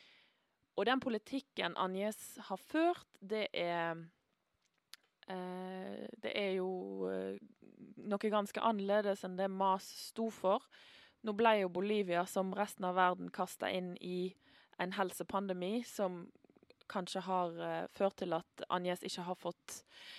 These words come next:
mulighet til å føre den politikken hun hadde lyst til, men mange har jo kritisert måten regjeringen h-, til Áñez har håndtert koronaviruset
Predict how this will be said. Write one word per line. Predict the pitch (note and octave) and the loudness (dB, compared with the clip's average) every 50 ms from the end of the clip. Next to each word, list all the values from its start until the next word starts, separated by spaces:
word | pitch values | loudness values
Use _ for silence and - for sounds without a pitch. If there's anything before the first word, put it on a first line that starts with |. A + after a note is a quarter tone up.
| - - - | -16 -6 -2
mulighet | G#3 A3+ A#3 G#3 F#3 F#3 F#3+ G3+ G3+ G#3+ B3 B3 - - - - | 2 2 2 2 2 0 -2 0 2 0 0 0 -4 -12 -12 -8
til | - G3+ F#3 | -4 -2 0
å | F3+ | 0
føre | - - G3 F#3 F3 E3 F3 F#3 F#3 F#3 F3+ | 2 4 6 6 6 6 6 6 6 6 4
den | F3+ F#3+ | 2 0
politikken | - G3 F#3 - - G3+ - G#3 F#3+ | -2 -4 -6 -6 -6 -8 -6 -4 -2
hun | F3+ F3 E3 E3+ - - - - - | -2 -2 -2 -2 -6 -8 -12 -6 -2
hadde | - F#3 F3+ F3+ F#3+ | 0 0 2 2 2
lyst | B3 B3+ - - - | 2 2 0 -2 -4
til, | - - G3+ A3 | -2 -2 -2 -4
men | A3+ G#3 G#3 G3+ G3+ G3 - - - - - - - - _ _ | -2 0 2 2 2 0 -4 -12 -16 -18 -20 -20 -20 -20 _ _
mange | - G#3+ A3 A3 A3 G#3+ G#3 G#3 G#3 A3 G#3+ G#3 | -2 4 8 8 8 8 8 4 2 2 2 0
har | - - G3 G3 G3 F#3 | 2 4 6 6 6 6
jo | F3+ - | 4 2
kritisert | - - F3+ - F3+ F3 - - G3+ F#3 E3+ E3+ - - - - | -2 -6 -8 -6 -8 -8 -4 0 2 4 4 4 2 -2 -10 -6
måten | F3+ F3+ E3+ E3 - _ - E3+ | -2 0 0 0 0 _ -10 -6
regjeringen | E3+ F3 F3+ F3 F3 E3+ E3 D#3+ D#3+ D#3+ D#3+ | -2 0 2 2 2 2 0 -2 -4 -6 -8
h-, | F3 - - - - - - _ _ | -8 -8 -12 -12 -12 -14 -16 _ _
til | - G#3 F#3+ F#3+ | -4 -2 0 0
Áñez | F#3+ F3 F3 E3+ E3 E3+ - - - - - | 0 0 0 0 -2 -4 -4 -8 -12 -4 2
har | G#3+ G#3+ A3+ A#3+ A#3+ - _ _ _ _ _ _ _ _ _ _ _ _ - - - | 6 6 6 6 4 0 _ _ _ _ _ _ _ _ _ _ _ _ -14 -8 -4
håndtert | G3 F#3+ F#3+ - - G3+ F#3+ G3 - _ - - - - | -4 -4 -4 0 2 4 4 4 2 _ -20 -20 -16 -8
koronaviruset | - F#3+ F3 F3 F#3 F#3 F3+ F3 E3+ F3 E3+ D#3+ E3 - - F3+ F3 | -6 -2 0 2 2 2 0 0 -2 -2 -2 -2 -4 -6 -8 -10 -10